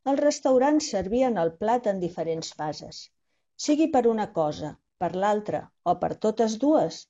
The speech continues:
el nom del plat té origen musical. Dèiem abans que la sarsuela, la musical, és considerada una obra menor comparada amb l'òpera,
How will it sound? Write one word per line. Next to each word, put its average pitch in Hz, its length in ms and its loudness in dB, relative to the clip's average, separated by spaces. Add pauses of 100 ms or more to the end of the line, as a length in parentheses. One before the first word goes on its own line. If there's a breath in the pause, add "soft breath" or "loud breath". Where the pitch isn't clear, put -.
(340)
el 190 160 0
nom 240 180 4
del 208 220 2
plat 294 320 2
té 220 100 2
origen 185 480 0
musical. 160 500 -2 (680)
Dèiem 277 360 4
abans 208 480 -2
que 202 160 -4
la 165 80 0
sarsuela, 208 640 -2 (400)
la 180 160 0
musical, 165 600 0 (300 soft breath)
és 254 180 0
considerada 240 800 2
una 214 220 0
obra 214 180 2
menor 190 500 0
comparada 170 580 0
amb 170 160 -2
l'òpera, 175 380 2